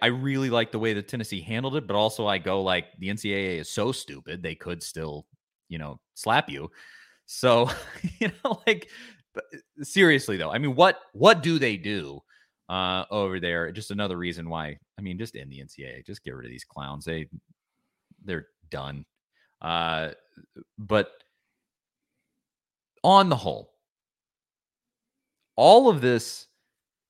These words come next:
is obviously the preliminary stages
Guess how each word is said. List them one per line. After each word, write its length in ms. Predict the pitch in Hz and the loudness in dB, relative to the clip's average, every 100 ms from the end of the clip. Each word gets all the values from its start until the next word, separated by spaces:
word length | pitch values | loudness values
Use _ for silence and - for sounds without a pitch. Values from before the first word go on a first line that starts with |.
| _ _ _ _ _ | _ _ _ _ _
is 720 | 123 131 127 110 104 - - - _ _ _ _ _ _ _ _ | -6 -2 -2 -4 -8 -12 -14 -18 _ _ _ _ _ _ _ _
obviously 840 | 160 196 170 151 143 139 135 120 - 120 | 4 6 6 4 2 0 -2 -4 -8 -10
the 160 | 113 | -8
preliminary 880 | 107 - 135 117 135 139 120 110 98 | -8 -8 -4 -2 -2 0 0 0 -2
stages 760 | - - 82 73 64 - - | -6 -6 -6 -8 -14 -16 -20